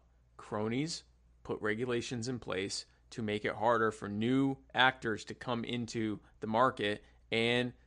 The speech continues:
threaten their market share. What does that do? If you're not already established, if you don't already have an established source of income, you're just not able to do anything.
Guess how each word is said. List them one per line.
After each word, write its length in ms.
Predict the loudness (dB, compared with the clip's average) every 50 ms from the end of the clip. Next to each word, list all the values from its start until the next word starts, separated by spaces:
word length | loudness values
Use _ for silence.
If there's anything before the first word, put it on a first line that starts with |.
| _ _ _ _ _ -14
threaten 240 | -4 -2 -2 -2 0
their 80 | -2 0
market 380 | 2 4 4 2 2 -2 -8
share. 340 | -4 -4 -4 -4 -4 -6 -12 -18 _ _ _ _ _ _ _ -20 -20 -20 -20 _ -10
What 220 | -4 0 0 2 2
does 120 | 2 2
that 220 | 4 4 4 4
do? 240 | 4 2 2 2 2
If 120 | -2 -4 -4
you're 80 | 0
not 220 | 4 4 6 6 6
already 300 | 6 4 4 2 0 -2
established, 600 | -4 -2 -2 0 2 2 0 0 -4 -6 -6 -8
if 140 | -10 -6
you 60 | -4 -2
don't 220 | 0 0 0 2
already 260 | 2 4 4 4 4 4
have 180 | 4 4 4
an 80 | 4 0
established 580 | -4 -2 0 4 4 4 4 2 -2 -2 -4 -16 -20 -18 -12
source 320 | -8 -2 -2 -2 -2 -2
of 80 | -2 -2
income, 460 | 0 0 0 -2 -4 -4 -4 -6 -10 -14 -18 -20 -20 -20 _ _ _ _ _ _ _ _ _ -20 -20 -18
you're 120 | -14 -14
just 400 | -14 -12 -12 -10 -10 -10 -10 -8
not 180 | -8 -8 -6 -4
able 240 | -6 -6 -6 -6 -4
to 200 | -2 -2 -2 -2 -4 -8 -10
do 160 | -6 -4 -4 -2
anything. 300 | -4 -6 -8 -10 -18